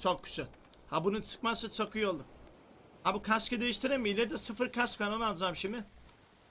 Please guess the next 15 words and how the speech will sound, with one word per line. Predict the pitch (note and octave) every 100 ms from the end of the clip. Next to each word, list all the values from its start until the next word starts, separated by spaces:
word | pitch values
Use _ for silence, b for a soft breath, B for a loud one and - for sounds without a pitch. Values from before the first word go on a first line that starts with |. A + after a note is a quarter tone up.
| - - -
Ha, | F#3
bunu | B3
at | B3 A#3+
aşağı. | A#3 - G#3+ A3+ A#3 - - - - - - -
Molotov | D#3+ G3 G#3 A#3
kokteyl, | A3 A3 - A3
yeşil | G3+ G3+ G#3
bunu | G3 G3+
at | G3 F3
aşağı. | D#3+ - F#3 G#3+ G#3 - - - -
Bomba, | E3 D#3 C#3+ D#3+ F#3+ G3 G3
smoke | - E3+ E3 D#3 D3+
ihtiyacım, | C#3 D3 C#3 - D#3+
uzatılmış | D3 D3 D3+ C3+ C3
şarjör. | C#3+ C3+ B2+ F3 G3